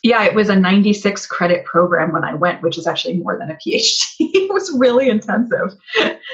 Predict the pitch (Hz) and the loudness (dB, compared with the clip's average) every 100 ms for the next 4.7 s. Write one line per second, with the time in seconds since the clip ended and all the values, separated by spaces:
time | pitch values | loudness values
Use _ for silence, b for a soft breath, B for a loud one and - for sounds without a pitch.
0 | 370 339 - 247 208 190 190 233 190 196 | -10 -10 -2 2 2 2 2 2 2 0
1 | 196 190 196 190 165 - 170 - - - | 0 0 0 0 -2 -6 -10 -12 -10 -8
2 | 247 226 - _ _ 196 185 180 175 180 | -8 -10 -14 _ _ 0 2 2 -2 -4
3 | 175 - _ 190 180 208 190 190 226 339 | -8 -12 _ -2 -2 0 0 2 2 2
4 | 302 185 160 160 160 185 - | 0 0 -2 0 2 0 -2